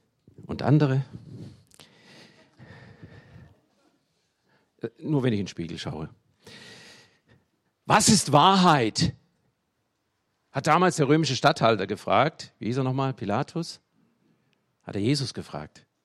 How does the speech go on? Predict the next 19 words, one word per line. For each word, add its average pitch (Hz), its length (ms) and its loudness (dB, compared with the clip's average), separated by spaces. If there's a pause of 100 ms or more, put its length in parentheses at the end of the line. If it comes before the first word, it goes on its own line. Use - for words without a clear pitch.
(240)
Was 92 140 -10
ist - 180 -8
Wahrheit? 92 480 -6 (3000)
Und 113 200 -4
ganz 226 200 4
im 196 100 6
Sinn 233 220 4
dieser 220 260 4
Frage 180 580 2 (100)
möchte 160 340 2
ich - 360 4 (1040)
heute 240 360 2
einmal 170 560 2
die 214 120 -2
Frage 202 400 2
stellen, 233 580 4 (2250)
was 117 160 0
ist - 180 0
Liebe? 165 340 2